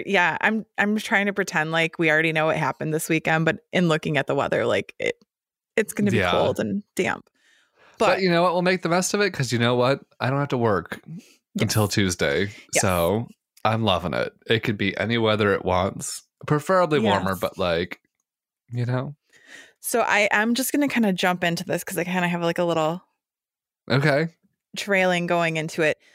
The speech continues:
Speaker 1: But Memorial Day weekend, what does it usually kinda bring?
Speaker 2: Um,
Speaker 1: But,
Speaker 2: like,
Speaker 1: like,
Speaker 2: what?
Speaker 1: just, like, what comes to mind with Memorial Day weekend? What?
Speaker 2: Um, like, barbecues.
Speaker 1: Yeah, mm-hmm.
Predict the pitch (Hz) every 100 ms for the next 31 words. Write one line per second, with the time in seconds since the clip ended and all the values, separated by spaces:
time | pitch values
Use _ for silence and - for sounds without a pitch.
0 | - _ - 202 190 - 220 226 240 254
1 | 247 208 190 202 196 208 208 - 196 202
2 | 214 220 185 202 196 196 180 170 165 147
3 | 165 - _ _ _ _ _ _ _ _
4 | _ _ _ _ _ _ _ _ 113 107
5 | 101 92 85 82 92 - - 254 _ _
6 | _ _ _ _ _ _ _ _ - 247
7 | 262 220 117 - _ _ _ - 294 294
8 | 349 - 262 254 262 240 202 190 160 151
9 | 139 156 147 139 92 - - 98 - -
10 | 170 - - _ _ _ _ _ _ _
11 | _ _ _ _ - 113 117 113 113 113
12 | 110 98 107 120 120 131 123 120 120 120
13 | 120 120 202 165 - 180 180 170